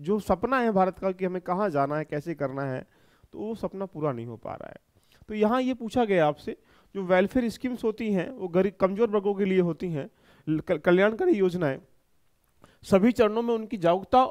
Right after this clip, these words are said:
लिखा है सभी चरणों में। अब ये प्रश्न पूछता है कि आपसे क्या करना पड़ेगा। अगर normally बेसिस से कहा जाए, तो यहाँ किसके बारे में बात कर रहा है? कल्याणकारी योजनाओं के बारे में बात कर रहा है, ना कि वो कमज़ोर वर्गों के सापेक्ष में बात कर रहा है।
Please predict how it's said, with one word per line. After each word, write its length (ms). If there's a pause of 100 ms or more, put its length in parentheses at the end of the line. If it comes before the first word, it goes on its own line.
(140)
लिखा 240
है 80
सभी 280
चरणों 320
में। 220
अब 180
ये 120
प्रश्न 320
पूछता 260
है 80
कि 100
आपसे 320
क्या 160
करना 280
पड़ेगा। 340 (440)
अगर 160
normally 460
बेसिस 200
से 60
कहा 280
जाए, 220
तो 120
यहाँ 260
किसके 320
बारे 200
में 80
बात 220
कर 120
रहा 100
है? 80 (360)
कल्याणकारी 520
योजनाओं 420
के 100
बारे 220
में 140
बात 220
कर 100
रहा 100
है, 60
ना 140
कि 160
वो 160
कमज़ोर 480
वर्गों 320
के 100
सापेक्ष 400
में 100
बात 180
कर 160
रहा 100
है। 60